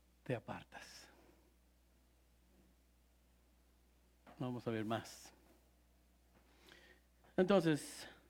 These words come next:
Dios no quiere que nadie se, se, que nadie perezca, y al mismo tiempo sabemos que Dios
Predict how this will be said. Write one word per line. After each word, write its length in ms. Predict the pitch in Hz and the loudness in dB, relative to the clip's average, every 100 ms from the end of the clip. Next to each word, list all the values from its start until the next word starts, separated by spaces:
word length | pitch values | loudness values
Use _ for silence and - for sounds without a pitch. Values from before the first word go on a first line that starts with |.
| - - _ _ - | -20 -20 _ _ 2
Dios 720 | 143 156 180 - - - - | 8 10 10 8 -10 -12 -6
no 180 | 139 143 | 0 0
quiere 320 | - 151 151 | 4 4 4
que 260 | - 123 131 | 0 -2 -2
nadie 340 | 131 135 143 143 | 0 0 0 -2
se, 340 | 139 131 123 - _ _ - - - - - - - | -4 -4 -4 -10 _ _ -20 -20 -20 -20 -20 -14 -6
se, 260 | 120 117 - 123 | -4 -6 -6 -6
que 140 | - 120 | -2 2
nadie 240 | 127 139 | 4 4
perezca, 640 | 131 123 147 - 214 247 - - - - - _ - - - | 4 4 4 4 4 2 -8 -20 -20 -20 -20 _ -20 -14 4
y 240 | 151 147 | 8 10
al 140 | 139 139 | 10 8
mismo 260 | 151 160 | 6 6
tiempo 280 | 151 147 151 | 4 2 2
sabemos 440 | 151 139 139 139 | 4 4 4 2
que 320 | - 135 123 - - - - - - - | 2 2 0 -4 -20 -20 -20 -20 -20 -6
Dios 600 | 123 143 151 - - | 4 6 6 2 -10